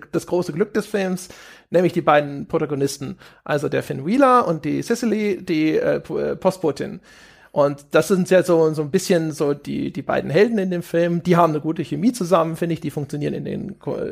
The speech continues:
den humorigen Szenen gut. Die sind sympathisch, die sind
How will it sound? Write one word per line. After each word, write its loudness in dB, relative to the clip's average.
den -4
humorigen 4
Szenen -2
gut. 2
Die -2
sind -8
sympathisch, 2
die -6
sind -14